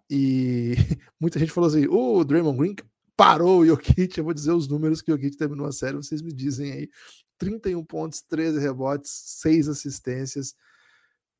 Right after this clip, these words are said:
cinco derrotas, mas olha, é, jogou o que dava, né, o Jokic nessa série. O Denver chega na off-season e faz ajustes, tem a expectativa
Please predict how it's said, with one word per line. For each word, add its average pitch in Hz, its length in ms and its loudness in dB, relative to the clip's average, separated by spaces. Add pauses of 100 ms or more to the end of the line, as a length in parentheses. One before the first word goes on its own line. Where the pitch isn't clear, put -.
(600)
cinco 180 340 -2
derrotas, 139 640 2
mas 123 240 -6
olha, 139 480 -2 (140)
é, 117 580 -4 (200)
jogou 135 380 2
o 131 40 -4
que 165 100 -4
dava, 127 420 0
né, 120 120 -6
o 117 300 -6
Jokic 117 400 -8
nessa 117 260 -10
série. 127 500 -6 (680)
O 285 120 2
Denver 170 480 6
chega 185 520 4
na 160 220 0
off-season 156 760 -4 (120)
e 240 120 -2
faz 175 440 0
ajustes, 175 800 -2
tem 233 300 0
a 254 60 0
expectativa 147 1200 0